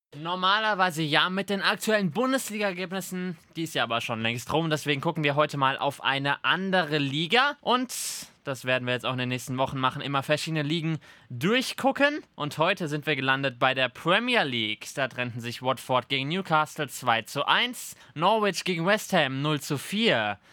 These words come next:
Liverpool gegen Burnley eins zu eins, Sheffield United gegen Chelsea. Die spielen heute ab achtzehn Uhr dreißig. Heute ab einundzwanzig Uhr dann Brighton and Hove Albion gegen Manchester City. Morgen dann auch Wolverhampton gegen Everton,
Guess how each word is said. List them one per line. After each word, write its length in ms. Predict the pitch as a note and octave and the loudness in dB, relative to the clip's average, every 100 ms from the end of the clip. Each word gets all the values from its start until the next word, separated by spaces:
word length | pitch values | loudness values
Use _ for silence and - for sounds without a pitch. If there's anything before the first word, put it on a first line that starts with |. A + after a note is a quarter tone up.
| - | -12
Liverpool 520 | C3+ E3+ F3 E3 F3+ E3+ | -2 2 2 2 0 0
gegen 240 | E3+ D3 | 0 0
Burnley 480 | D#3 F3 F3 E3+ E3+ | 0 2 2 0 0
eins 400 | C3+ C3 A#2 - | 0 -2 -6 -10
zu 140 | D3 | -2
eins, 380 | D3+ G3 A3+ - | 2 2 0 -2
Sheffield 380 | - F#3 F#3 D#3+ | 0 2 0 -2
United 440 | D#3+ E3+ F3 D#3 | 2 2 0 -4
gegen 220 | D#3 D3+ | -2 -2
Chelsea. 720 | C3+ - G#3+ A#3+ - D#3+ A#2+ | -4 2 2 2 -2 -2 0
Die 120 | G#2+ B2 | -2 -6
spielen 280 | - B2+ | -4 -2
heute 220 | A#2+ B2 B2 | 0 0 0
ab 60 | |
achtzehn 280 | G#2 C3+ D#3 | -2 -4 -6
Uhr 60 | B2+ | -4
dreißig. 640 | A2 A2 D#3 - A3+ - _ | 2 2 2 -2 -6 -6 _
Heute 200 | C#3+ C#3+ | 0 0
ab 100 | B2+ - | -2 0
einundzwanzig 680 | D#3 F#3 E3+ E3 - - | 0 -2 -2 -2 -2 -8
Uhr 160 | D3+ D3 | -2 0
dann 240 | C3 B2 A#2 - - - | 0 -2 -8 -14 -18 -18
Brighton 560 | B2 C#3 F#3 F#3 F3 D#3+ | 2 2 2 -2 -8 -6
and 340 | C#3 C3+ - | -8 -8 -2
Hove 260 | C#3+ D3 C#3+ | 0 0 -2
Albion 580 | - D#3+ D#3 D#3 D3+ D3 | -2 -2 -2 -2 -2 -2
gegen 300 | C#3 D3+ C3 | -2 -2 0
Manchester 420 | C3 C3 C3+ - | 0 -2 -4 -8
City. 480 | A#2+ A3 A3+ B3+ B3 - | -4 -2 0 -2 -2 -2
Morgen 400 | C#3 F#3+ A#3+ F3+ | 2 4 4 2
dann 160 | D#3 | 0
auch 140 | C3 A#2 | 0 -2
Wolverhampton 640 | D#3 F3 D#3+ C#3+ C3 C3 | 0 2 2 0 -6 -4
gegen 200 | B2 A#2+ | -4 -4
Everton, 640 | - D#3 D#3+ - D3 C#3 | -4 0 0 0 -4 -6